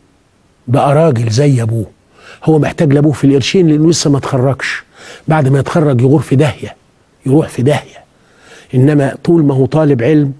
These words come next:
في رقبة أبوه، فهو محتاج لرقبة أبوه، يعني لجنيه أبوه، ومحتاج للقمة أمه. فتعاملوه بالراحة وتقاوموا البلوغ اللي لسه هيهل عليه ده بنوع من أنواع الرقة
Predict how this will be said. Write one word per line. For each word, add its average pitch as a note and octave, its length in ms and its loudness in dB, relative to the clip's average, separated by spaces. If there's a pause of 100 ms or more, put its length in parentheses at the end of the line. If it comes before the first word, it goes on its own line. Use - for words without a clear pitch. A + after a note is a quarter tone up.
(380)
في - 180 0
رقبة D#3+ 460 0
أبوه، A#2+ 260 2 (460)
فهو D#3+ 300 2
محتاج D#3+ 400 0
لرقبة D3+ 440 2
أبوه، D#3+ 240 2
يعني C#3 240 2
لجنيه C3 440 2
أبوه، A#2 220 -2 (520)
ومحتاج D#3 460 0
للقمة C#3+ 420 0
أمه. A2 200 -4 (540)
فتعاملوه C#3 500 0
بالراحة C#3+ 540 -2 (360)
وتقاوموا C3 640 0 (120)
البلوغ C3+ 440 2
اللي B2 140 2
لسه C3 300 -2
هيهل C3 440 2
عليه C3+ 280 0
ده D#3 220 -2 (400)
بنوع C3 1120 2
من C3 160 0
أنواع C3+ 280 0
الرقة C#3 480 -2